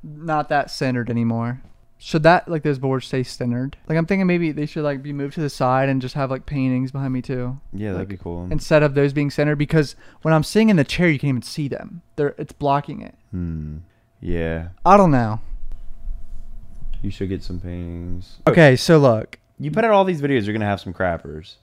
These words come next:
Speaker 1: Okay, they only put out one video a week, dude.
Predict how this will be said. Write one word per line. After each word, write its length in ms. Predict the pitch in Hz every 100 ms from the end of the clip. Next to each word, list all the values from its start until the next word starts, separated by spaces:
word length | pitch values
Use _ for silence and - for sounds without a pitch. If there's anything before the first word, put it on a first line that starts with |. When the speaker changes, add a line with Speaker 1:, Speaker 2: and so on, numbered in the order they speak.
| -
Speaker 1:
Okay, 420 | 151 151 120 107 - -
they 180 | 156 160
only 140 | 233
put 120 | 233
out 140 | 254 160
one 180 | 175 180
video 220 | 175 143
a 40 |
week, 260 | 120 117 -
dude. 400 | - - 165